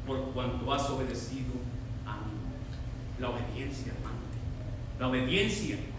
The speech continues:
La obediencia es lo que siempre Dios ha venido deman-,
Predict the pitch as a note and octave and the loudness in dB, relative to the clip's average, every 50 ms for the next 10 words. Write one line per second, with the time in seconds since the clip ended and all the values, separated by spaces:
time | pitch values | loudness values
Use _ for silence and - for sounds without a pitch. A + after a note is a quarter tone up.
0 | - - - - - - D3 D3+ D#3 D#3 D#3 - A3+ B3 B3+ B3+ B3+ B3 A3+ A3+ | -4 -4 -4 -4 -4 0 2 6 6 8 8 8 8 8 8 8 8 8 8 8
1 | G3+ - - - - G3+ G3+ G#3 G#3 A3 G3+ - F3+ - - - - F#3+ G3 G3+ | 8 6 4 2 2 4 4 4 4 4 4 4 4 4 4 4 4 4 4 4
2 | G3+ G3 F#3 F#3 - - D#3 D#3+ E3+ E3+ F3+ F#3 - - - - D3+ D#3+ E3 E3 | 4 4 2 2 2 2 2 2 4 4 4 4 2 2 0 2 2 2 4 4
3 | D#3+ D#3+ E3 E3 D#3+ C#3+ C3+ B2+ B2+ B2+ B2+ - | 2 2 2 4 4 4 4 4 2 2 2 0